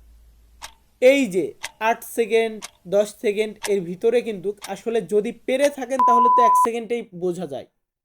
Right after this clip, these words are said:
এখন এখানে যেমন আমিকো, আমিকো মানে হচ্ছে বন্ধু। এরপর আছে ভাই। ভাই,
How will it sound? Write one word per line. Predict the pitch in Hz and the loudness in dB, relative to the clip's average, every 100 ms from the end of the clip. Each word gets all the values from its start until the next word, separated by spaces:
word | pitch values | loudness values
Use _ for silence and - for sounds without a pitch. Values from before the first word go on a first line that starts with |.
| _ _ _ _ _ _ - | _ _ _ _ _ _ -8
এখন | - 277 | -6 -4
এখানে | 262 254 285 269 | -4 -2 -2 0
যেমন | 233 240 - 202 | -2 -4 -8 -6
আমিকো, | 208 226 262 269 - 170 113 _ _ _ _ | -4 -2 -4 -4 -4 -4 -6 _ _ _ _
আমিকো | 165 202 247 262 277 | -10 -6 -6 -6 -6
মানে | 240 220 | -4 -4
হচ্ছে | 247 - 214 | -8 -8 -4
বন্ধু। | 185 190 170 165 123 _ _ _ _ _ _ _ _ _ _ _ _ _ _ _ _ _ _ _ | -2 -4 -8 -12 -16 _ _ _ _ _ _ _ _ _ _ _ _ _ _ _ _ _ _ _
এরপর | 269 269 277 | -2 0 -2
আছে | 269 254 | 0 -4
ভাই। | 196 170 196 208 170 101 _ _ _ _ _ _ _ _ _ | -6 -2 0 2 0 -6 _ _ _ _ _ _ _ _ _
ভাই, | 147 165 226 262 | -14 -6 0 2